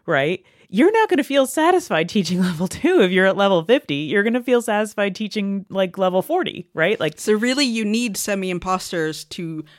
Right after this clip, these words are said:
Speaker 2: hang out at level fifteen and teach level two.
Speaker 1: Yes, absolutely.
Speaker 2: <laughs>
Speaker 1: You are, you are a necessary, you know, uh, l-, rung in this ladder,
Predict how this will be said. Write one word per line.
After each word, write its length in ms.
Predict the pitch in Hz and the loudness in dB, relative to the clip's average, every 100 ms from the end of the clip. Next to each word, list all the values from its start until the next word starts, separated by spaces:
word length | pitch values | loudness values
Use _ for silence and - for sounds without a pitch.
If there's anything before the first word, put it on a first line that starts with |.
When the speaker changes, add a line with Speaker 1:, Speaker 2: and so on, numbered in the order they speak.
| _ _ _ _ - | _ _ _ _ -8
Speaker 2:
hang 240 | 202 196 170 | -4 0 2
out 200 | 165 - | 2 0
at 160 | 170 170 | -4 -2
level 240 | 165 156 | -2 -4
fifteen 520 | - 170 - 226 175 | -4 -6 -6 -8 -8
and 140 | 135 151 | -8 -10
teach 260 | 156 147 147 | -10 -10 -10
level 220 | 123 - | -10 -14
two. 200 | - - - _ | -14 -16 -18 _
Speaker 1:
Yes, 600 | 208 381 640 - - - - | -4 -2 0 -2 -6 -14 -4
absolutely. 800 | 247 466 - 311 554 170 139 - | -2 0 2 4 6 4 0 -2
Speaker 2:
<laughs> 60 | 262 - 254 - | -2 -4 -6 0
Speaker 1:
You 160 | 233 359 | 4 4
are, 100 | 302 | 4
you 200 | 277 359 | 4 6
are 140 | 339 | 6
a 60 | 302 | 6
necessary, 1080 | 247 269 294 302 - 262 254 254 240 233 - | 4 4 2 -2 -2 0 2 0 0 -2 -4
you 140 | 220 240 | -2 0
know, 360 | 208 185 180 - | 2 2 2 2
uh, 440 | 180 160 160 160 | 0 2 2 0
l-, 160 | 190 180 | -2 -6
rung 400 | 165 208 247 190 | 0 2 2 2
in 160 | 151 175 | -2 -4
this 200 | 185 165 | -6 -6
ladder, 520 | 160 214 120 - | -4 -4 -4 -8